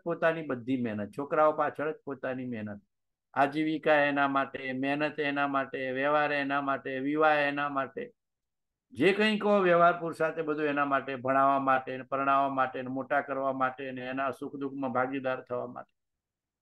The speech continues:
આ આખી ભવના ભવ જતા રહેશે ઘર, કુટુંબ ને પરિવાર માટે.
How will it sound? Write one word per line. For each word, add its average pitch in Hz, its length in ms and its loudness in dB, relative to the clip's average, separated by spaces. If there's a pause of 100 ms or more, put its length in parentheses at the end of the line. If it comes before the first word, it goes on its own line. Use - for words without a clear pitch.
(640)
આ 165 240 4
આખી 175 480 -2
ભવના 156 380 4
ભવ 127 320 4
જતા 190 360 2
રહેશે 175 400 -2
ઘર, 143 180 0
કુટુંબ 151 360 -6
ને 156 80 -4
પરિવાર 147 480 -2
માટે. 143 340 -6